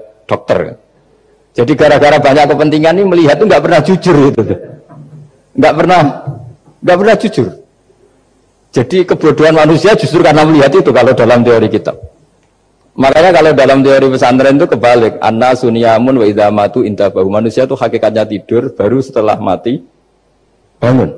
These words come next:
Misalnya kita di dunia nganggap uang itu penting, harta itu penting, jabatan penting. Setelah kita mati ternyata yang paling penting itu hanya sujud. Karena kamu itu kenangan ketemu Allah terbaik itu sujud. Yang kita anggap penting di dunia semuanya tidak penting. Yang kita anggap sepele kayak sholat ternyata itu super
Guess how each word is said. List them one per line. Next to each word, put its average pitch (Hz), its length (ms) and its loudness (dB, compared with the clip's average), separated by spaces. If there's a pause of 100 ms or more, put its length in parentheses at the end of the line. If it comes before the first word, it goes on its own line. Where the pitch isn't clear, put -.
(1120)
Misalnya 92 320 -4
kita 101 240 -4
di - 160 -12
dunia 107 360 -4
nganggap 98 240 -4
uang 98 280 -2
itu 101 160 -4
penting, 95 400 -4
harta 92 320 -4
itu 101 160 -8
penting, 104 320 -6
jabatan 98 480 -6
penting. 95 320 -8
Setelah 107 240 -2
kita 110 160 -2
mati 117 380 -4
ternyata 151 340 -2
yang 156 80 -2
paling 151 240 0
penting 165 240 -4
itu 151 40 2
hanya 135 200 2
sujud. 165 400 -6 (720)
Karena 139 320 -2
kamu 160 320 0
itu 170 160 -2
kenangan 156 320 0
ketemu 151 320 -2
Allah 165 160 2
terbaik 151 320 -2
itu 160 240 -2
sujud. 131 160 -4
Yang 139 320 -2
kita 143 160 0
anggap 131 160 0
penting 139 240 -2
di 135 160 -4
dunia 139 320 0
semuanya 170 240 0
tidak 131 240 0
penting. 120 240 -4
Yang 135 240 0
kita 135 160 0
anggap 127 160 0
sepele 135 480 -2
kayak 127 240 2
sholat 139 240 0
ternyata 143 400 0
itu 165 80 -2
super 143 440 -2